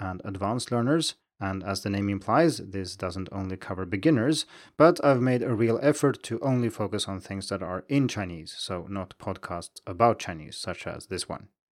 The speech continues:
I talked about this in episode one hundred and fifteen, and as usual, I will put links in the description. While I'm recommending articles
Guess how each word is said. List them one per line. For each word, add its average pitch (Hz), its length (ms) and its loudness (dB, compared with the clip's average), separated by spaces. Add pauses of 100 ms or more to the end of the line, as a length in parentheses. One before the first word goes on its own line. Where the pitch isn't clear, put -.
I 117 120 2
talked 147 240 6
about 120 340 6
this 139 220 4
in 107 200 -4
episode 101 420 -4
one 98 200 -2
hundred 98 300 -6
and 90 180 -10
fifteen, 156 500 2
and 98 400 -4
as 104 200 -4
usual, 139 400 2
I 95 80 -8
will 87 140 -8
put 95 200 -6
links 104 340 -4
in 82 200 -12
the 85 40 -8
description. - 600 -8 (800)
While 120 260 8
I'm 117 160 4
recommending 113 500 2
articles 110 560 0